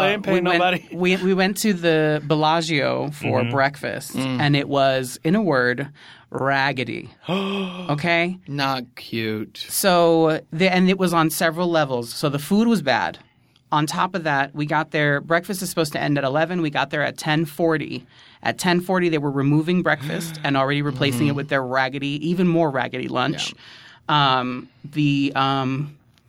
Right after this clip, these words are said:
Speaker 2: what was the thing that we got? Oh, something very simple. Sausages.
Speaker 3: Oh, they could not get it right.
Speaker 2: Pork sausages.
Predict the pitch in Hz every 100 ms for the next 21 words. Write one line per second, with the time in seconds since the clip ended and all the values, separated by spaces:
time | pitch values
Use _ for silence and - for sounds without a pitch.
0 | - _ _ - 277 262 254 226 214 202
1 | 180 180 196 147 - - - _ - 208
2 | 208 208 214 220 247 220 110 113 _ -
3 | - 254 240 160 156 151 151 156 147 147
4 | 147 143 147 143 131 139 131 - 269 240
5 | - 233 214 175 - 92 -